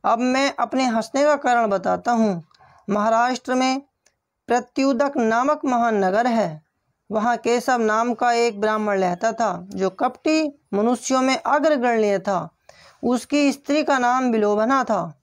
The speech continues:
वह स्वच्छंद विहार करने वाली थी। इससे क्रोध में आकर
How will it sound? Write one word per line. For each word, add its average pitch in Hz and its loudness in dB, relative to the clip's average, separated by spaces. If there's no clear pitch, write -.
वह 214 2
स्वच्छंद 240 0
विहार 220 0
करने 226 0
वाली 214 0
थी। 220 -2
इससे 240 -2
क्रोध 240 2
में 262 0
आकर 240 0